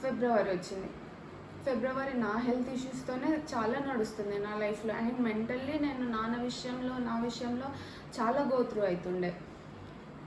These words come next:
ఇంకా ఫెబ్ ట్వంటీకి అట్లా హాస్పిటల్, ఇంట్లోనే ఉన్నాడు నాన్న. ఇంకా డాక్టర్సే చూడ్డానికి వచ్చేదన్నమాట. ఇంకా ఇట్లా చేస్తున్నాడు,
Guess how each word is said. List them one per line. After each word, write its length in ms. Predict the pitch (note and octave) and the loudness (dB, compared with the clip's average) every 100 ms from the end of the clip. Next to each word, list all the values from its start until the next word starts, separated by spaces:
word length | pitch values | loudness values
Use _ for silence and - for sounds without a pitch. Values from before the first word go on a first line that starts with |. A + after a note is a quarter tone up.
| - | -6
ఇంకా 480 | A#3 A#3+ A#3 B3 A#3+ B3+ | 0 0 4 2 4 2
ఫెబ్ 280 | A3+ A3 B3 B3+ C4 - - - - | 0 2 2 2 -2 -4 -6 -12 -2
ట్వంటీకి 480 | B3+ B3+ B3+ C#4 C4+ | 0 2 2 0 -2
అట్లా 320 | B3 C4 D#4 F4+ D#4 C#4 C#4+ C#4+ C#4+ - - - - - - - - - - - - - - - - | -4 -2 0 2 2 2 0 -2 -4 -8 -14 -14 -14 -14 -14 -14 -14 -12 -14 -14 -14 -14 -14 -12 -2
హాస్పిటల్, 520 | B3+ B3+ - B3 B3 | -2 -2 -2 -4 -2
ఇంట్లోనే 640 | A#3 A#3+ A#3 A#3 D4+ D#4 E4+ | 0 2 4 6 6 8 6
ఉన్నాడు 380 | D4 B3 G#3+ | 4 4 2
నాన్న. 520 | A3+ G#3+ G#3 B3+ F#4 E4+ | 2 2 0 0 0 0
ఇంకా 320 | C#4 C4+ C4 B3+ | 0 0 0 2
డాక్టర్సే 540 | A3+ A3 A3 B3 C#4+ | 2 2 0 -2 0
చూడ్డానికి 560 | C#4+ B3+ A3+ A#3+ A#3+ A3 | 0 0 0 2 2 0
వచ్చేదన్నమాట. 760 | - G#3+ G#3 G3+ G3+ G3+ D4 - - - - - | -2 -4 -2 -4 -6 -4 -4 -4 -10 -12 -10 -4
ఇంకా 280 | A#3+ B3+ B3 | 0 2 2
ఇట్లా 540 | B3 B3 A#3 A#3 A3+ G#3+ G#3+ B3 | 2 2 4 4 4 0 -2 0
చేస్తున్నాడు, 680 | A3 A3+ - B3 B3+ B3 | 2 2 -2 -2 0 2